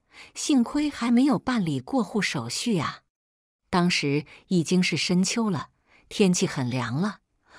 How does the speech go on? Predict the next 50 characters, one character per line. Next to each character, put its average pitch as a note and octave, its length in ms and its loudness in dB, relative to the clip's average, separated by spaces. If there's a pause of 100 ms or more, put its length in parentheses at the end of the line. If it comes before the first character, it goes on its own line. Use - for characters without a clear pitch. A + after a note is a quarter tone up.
(120)
我 F3+ 80 2
们 F3+ 160 4
马 C#3+ 220 0
上 G3+ 300 -2
就 E3+ 160 0
打 D3+ 240 -2
点 D3 180 -2
行 C3 260 -2
装， G3 280 -2 (440)
让 B3+ 240 0
儿 F3+ 160 2
子 A#3+ 220 0
给 F#3 240 0
我 F3+ 100 2
们 C#3+ 160 0
订 F#3+ 240 0
上 C#3+ 160 -4
了 C3 120 -2
机 - 180 -2
票， - 380 -6 (420)
我 E3 100 2
们 D3 120 2
飞 F3+ 240 2
去 - 160 0
了 C#3+ 80 -2
海 A#2+ 300 -6
南。 A#2 340 -4 (760)
走 F3 200 0
之 G#3+ 160 2
前 E3 260 -2
我 D#3+ 120 0
们 D#3 140 0
也 E3 120 2
没 D3 140 0
有 D#3+ 120 0
给 C3+ 200 -4
儿 C#3+ 200 -4
媳 D#3 220 -4
妇 C#3+ 160 -6
说， B2+ 340 -6 (420)
后 C4+ 220 0
来 G#3+ 280 2
我 A#3 120 0
打 D#3 220 -2
电 F#3 180 0
话 E3+ 240 -6
告 F3 240 -4
诉 C#3 180 -6
儿 A#2+ 220 -4
子， C#3 220 -4